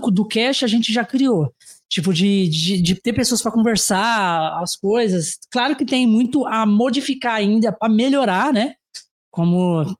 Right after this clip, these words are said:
tipo, a-, até, até dicas aí que cê, cê tava dando sobre negócio de um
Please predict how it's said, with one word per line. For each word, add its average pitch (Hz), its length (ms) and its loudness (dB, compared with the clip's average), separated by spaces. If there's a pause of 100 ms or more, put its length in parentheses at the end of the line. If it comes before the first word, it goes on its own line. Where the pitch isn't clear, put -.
(120)
tipo, 202 480 0
a-, 156 320 -4
até, 185 240 -4 (100)
até 190 240 -4
dicas 208 360 0
aí 202 100 0
que 196 60 -6
cê, 196 200 0
cê 180 200 -2
tava 175 220 0
dando 180 300 0
sobre 160 580 -2
negócio 165 360 -6
de 175 220 -2
um 180 420 2